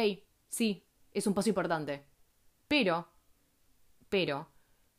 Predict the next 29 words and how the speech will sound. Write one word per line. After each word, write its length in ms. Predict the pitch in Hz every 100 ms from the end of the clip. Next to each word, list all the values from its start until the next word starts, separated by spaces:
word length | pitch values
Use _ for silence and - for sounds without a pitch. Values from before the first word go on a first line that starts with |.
| _
una 220 | 226 247
vez 120 | 233 233
que 160 | 254
lo 120 | 208
decidiste, 840 | 175 156 165 156 175 - 240 156 - _ _ _ _ _ _ _
trata 300 | 214 226 285
de 260 | 302 294 - - - _ _ _ _ _
ver 220 | 202 330
qué 100 | 311
pasa. 380 | - - 147 - _ _ _ _ _ _ _ _ _ _
¿No? 320 | 165 190 302 - _ _ -
No 100 | 233
digas, 340 | 233 180 - -
"Uy, 380 | 190 175 170 - _ - _ _
mejor 320 | 196 196 254
la 120 | 277 190
borro 340 | 151 143 135
porque, 520 | 156 151 160 156 - _ _ _
no 180 | 185 196
sé, 320 | - 131 - _
no 80 | 226
estoy 220 | - 175
muy 140 | 151 156
segura 340 | 170 165 160
de 40 | 160
haber 120 | 160
subido 220 | 170 160
esa 180 | 160 151
foto". 480 | - 147 135 135